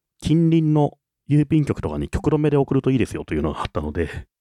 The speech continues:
よっしゃと思って郵便局に送って、当日は取りに行ったんですよ、僕が。そしたら郵便局閉まってましたね。土日なので。で、それ以降はですね、その荷物が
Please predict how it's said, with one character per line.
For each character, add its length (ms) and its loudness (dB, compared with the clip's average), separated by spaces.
よ 80 0
っ 20 2
し 120 -2
ゃ 80 -2
と 60 -4
思 80 -4
っ 20 -10
て 100 -8
郵 220 4
便 80 2
局 180 -4
に 60 -2
送 160 -4
っ 20 -18
て、 380 -2
当 120 2
日 140 -4
は 100 -4
取 200 0
り 60 2
に 20 -2
行 20 -10
っ 20 -20
た 80 -6
ん 40 -6
で 80 -16
す 40 -8
よ、 140 -10
僕 180 -4
が。 160 -6
そ 60 -10
し 40 -12
た 80 -2
ら 80 2
郵 60 2
便 100 -2
局 140 -6
閉 120 -2
ま 60 2
っ 60 -10
て 80 -4
ま 100 -8
し 60 -14
た 100 -10
ね。 260 -8
土 120 0
日 180 0
な 80 2
の 80 -4
で。 140 -12
で、 140 0
そ 120 -2
れ 100 2
以 40 -2
降 240 0
は 60 -4
で 80 -10
す 100 -6
ね、 140 -2
そ 100 -4
の 100 2
荷 100 4
物 260 0
が 360 0